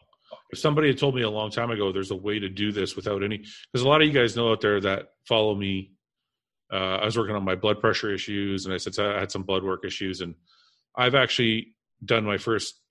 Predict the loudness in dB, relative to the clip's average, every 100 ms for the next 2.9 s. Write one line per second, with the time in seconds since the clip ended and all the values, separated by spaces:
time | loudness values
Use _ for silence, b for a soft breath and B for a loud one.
0 | -10 -2 2 2 2 0 -2 -4 -4 -8
1 | -6 -6 -4 -6 -6 -4 -4 -6 -6 0
2 | 0 0 -6 -10 -4 -4 -4 -8 -12